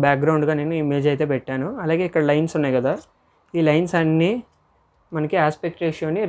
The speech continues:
రిప్రజెంట్ చేస్తాయి. And ఇక్కడ టెక్స్ట్ ఆస్పెక్ట్ రేషియో అంటే ఏంటి అని టెక్స్ట్ అయితే ఉంది. నేను దీన్ని యూజ్ చేసి నేను మీకు Canva-లో థంబ్‌నెయిల్‌ని ఎలా క్రియేట్ చేసుకోవాలో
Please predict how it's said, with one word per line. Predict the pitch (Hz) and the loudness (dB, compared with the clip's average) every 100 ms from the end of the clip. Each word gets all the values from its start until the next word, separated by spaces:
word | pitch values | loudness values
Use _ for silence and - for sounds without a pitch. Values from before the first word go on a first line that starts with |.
| 156 | -2
రిప్రజెంట్ | - 156 160 143 | 0 0 0 0
చేస్తాయి. | 127 - 117 - | -2 -4 -18 -6
And | 170 165 | -2 0
ఇక్కడ | 180 160 | 0 0
టెక్స్ట్ | 143 - 143 | -2 0 -2
ఆస్పెక్ట్ | - 151 - | 0 -6 -4
రేషియో | 151 156 147 | -4 -2 -6
అంటే | 139 139 | -4 -4
ఏంటి | 131 147 139 | -4 -4 -4
అని | 170 233 - | -6 -6 -10
టెక్స్ట్ | - 147 | -8 -6
అయితే | - 147 120 | -4 -4 -6
ఉంది. | - _ _ - 156 | -10 _ _ -14 -2
నేను | 165 160 | 0 4
దీన్ని | 151 170 185 165 | 4 4 2 0
యూజ్ | 156 - | -2 -6
చేసి | 156 147 135 | -6 -4 -4
నేను | 135 147 143 | -4 -6 -8
మీకు | 143 240 - _ 160 | -8 -10 -12 _ -2
Canva-లో | 151 170 165 147 175 220 _ - | 0 0 0 -2 -4 -8 _ -6
థంబ్‌నెయిల్‌ని | 151 160 165 160 | -2 0 0 -2
ఎలా | 147 151 | -2 -4
క్రియేట్ | - 139 139 | -4 -4 -4
చేసుకోవాలో | 135 139 139 | -8 -4 -4